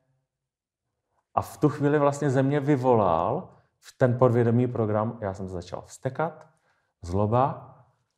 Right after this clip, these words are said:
pocit frustrace a začal jsem kopat nohama na zemi. Takže ideální příležitost pro tátu, co si o něm budou myslet prodavačky, že jo?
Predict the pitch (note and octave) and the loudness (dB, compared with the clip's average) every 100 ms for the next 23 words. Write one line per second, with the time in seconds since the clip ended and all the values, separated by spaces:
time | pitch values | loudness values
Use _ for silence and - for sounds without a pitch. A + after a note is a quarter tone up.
0 | _ _ _ - A2 F#2 - - G#2 - | _ _ _ -4 -4 -4 -8 -4 -4 -2
1 | A2 G#2+ - B2 F#2+ G#2 B2 C#3+ D3+ C#3 | -4 -2 -2 -4 -4 -6 -2 -4 -4 -2
2 | A#2+ C#3 B2 A2+ B2 B2 F2 F2 F2+ D2+ | 0 0 0 0 0 -2 -2 -4 -4 -6
3 | - - E2+ F2+ D#2+ - F#2 G2 G2 G2+ | -14 -14 -8 -8 -10 -10 -2 0 0 -2
4 | - F#2+ F#2+ F#2+ E2+ - E2 F#2 F2+ F2+ | -6 -8 -6 -6 -6 -8 -6 -2 -2 -4
5 | F#2+ F#2 - E2+ E2+ D#2+ D#2 D2 - - | -10 -8 -6 -6 -6 -6 -6 -8 -12 -14
6 | - G2+ A2+ A2 - G#2 F#2+ F#2 F2+ | -8 -4 -4 -4 -8 -10 -8 -8 -8